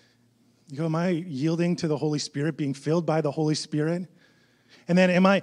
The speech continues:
walking with the Spirit, allowing my attitudes and my actions to be in step with what the Spirit is telling me and teaching me?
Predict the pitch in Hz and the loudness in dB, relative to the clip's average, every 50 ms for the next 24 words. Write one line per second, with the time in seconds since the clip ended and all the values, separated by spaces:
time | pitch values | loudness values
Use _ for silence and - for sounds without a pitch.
0 | - - - 170 170 180 190 - 214 202 196 196 180 185 - - - 185 185 196 | -2 -6 0 2 2 2 4 2 2 2 2 2 0 0 -2 0 2 4 6 6
1 | 180 170 175 180 180 180 175 165 160 170 175 175 170 180 185 170 - - 202 180 | 6 6 6 4 4 4 2 2 0 2 2 2 2 2 0 0 0 -2 -2 0
2 | 160 175 165 160 165 175 156 160 165 160 - - 190 180 180 175 - - 156 151 | 0 0 0 0 0 0 0 -2 -2 -2 -4 -4 -4 -4 -4 -4 -4 -4 -4 -4
3 | 170 165 151 151 143 - - - 175 196 196 - 175 - - 170 165 - 156 - | -2 -2 -2 -2 -4 -4 -2 0 0 0 0 -2 -6 -4 -4 -4 -4 -2 -4 -6
4 | - - 170 180 170 143 - - - - - - _ - - - 196 208 220 208 | -4 -2 -2 -2 -2 -4 -8 -12 -16 -20 -20 -20 _ -4 0 2 2 4 4 4
5 | 208 202 180 156 143 - - 196 190 - - 214 214 202 202 220 247 240 240 | 4 4 2 0 -2 -2 -2 -4 -2 0 0 2 2 2 4 2 2 0 -2